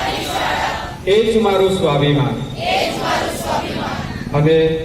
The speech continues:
રાષ્ટ્રના નિર્માણનો આધાર છે.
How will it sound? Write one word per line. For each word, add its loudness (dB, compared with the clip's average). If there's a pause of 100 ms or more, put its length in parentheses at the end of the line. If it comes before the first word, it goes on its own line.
(1120)
રાષ્ટ્રના 2
નિર્માણનો 2
આધાર 2
છે. -2